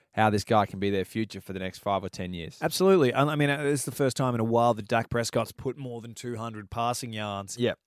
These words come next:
Speaker 2: in the books, and it came off the back of two hundred and forty all-purpose <laughs> yards from Ezekiel Elliott. So
Speaker 1: Yeah.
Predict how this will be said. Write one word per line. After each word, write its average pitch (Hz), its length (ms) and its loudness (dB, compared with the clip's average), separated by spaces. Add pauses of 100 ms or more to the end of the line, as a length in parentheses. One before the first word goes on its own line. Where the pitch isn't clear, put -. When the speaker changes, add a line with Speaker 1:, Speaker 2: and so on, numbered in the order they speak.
Speaker 2:
in 127 240 -8
the 113 100 -10
books, 117 720 0
and 120 320 2
it 120 140 -4
came 131 240 2
off 123 120 0
the 117 80 -8
back 120 300 4
of 113 340 2
two 160 220 4
hundred 135 260 0
and 120 140 -8
forty 139 400 4
all-purpose 135 720 2
<laughs> - 40 2
yards 151 260 8
from 127 240 -2
Ezekiel 123 460 4
Elliott. 147 420 4
So 127 120 2
Speaker 1:
Yeah. 120 180 6